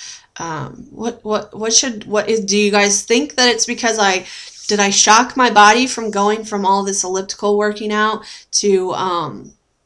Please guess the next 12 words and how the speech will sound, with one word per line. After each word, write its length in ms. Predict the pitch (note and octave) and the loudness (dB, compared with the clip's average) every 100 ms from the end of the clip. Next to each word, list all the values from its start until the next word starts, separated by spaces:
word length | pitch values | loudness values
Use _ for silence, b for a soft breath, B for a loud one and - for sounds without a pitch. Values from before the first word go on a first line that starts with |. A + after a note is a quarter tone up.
| _ _ _ _ _ _ _ _ _ _ F#3 | _ _ _ _ _ _ _ _ _ _ -12
being 200 | G3 A3+ | -6 -2
in 100 | G#3+ | -2
the 60 | F#3+ | -2
pool 600 | - G#3+ A3+ C4 C#4+ - _ _ - | -4 -6 -2 -2 -4 -12 _ _ -2
last 280 | A3+ B3 - | 2 2 0
week? 300 | C#4 C#4+ - | -4 -6 -8
Did, 180 | G3 | -6
is 120 | G3 F#3+ | -2 2
that 160 | G3 | 4
what 120 | C4 | 4
it 100 | C#4+ | 0
was? 380 | C4+ C#4 D4 C#4+ | 0 2 2 -2